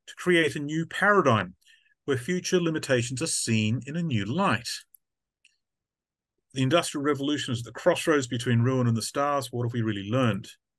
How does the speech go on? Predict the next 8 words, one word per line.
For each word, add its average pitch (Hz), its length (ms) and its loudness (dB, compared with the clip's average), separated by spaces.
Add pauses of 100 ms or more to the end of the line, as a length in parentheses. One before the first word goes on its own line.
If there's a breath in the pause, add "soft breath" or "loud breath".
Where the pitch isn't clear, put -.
(800)
So - 160 -10
that 277 200 0
brings 214 240 0
us 143 160 -4
to 131 240 0
the 117 100 -4
Venus 117 260 0
Project. 123 360 0